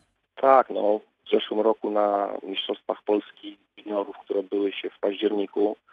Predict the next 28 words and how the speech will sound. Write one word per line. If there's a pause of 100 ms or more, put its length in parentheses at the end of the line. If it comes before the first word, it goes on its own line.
(240)
w
kategorii
juniorów
młodszych,
e, (100)
praktycznie
każdą
konkurencję
wygrało (160)
dwóch (120)
zawodników (200)
z
Wrocławia, (160)
Szymon (160)
Cymbalista
i
Rafał
Burzyński, (500)
którzy
dominowali
praktycznie
w
każdej
konkurencji.
No
i
to
jest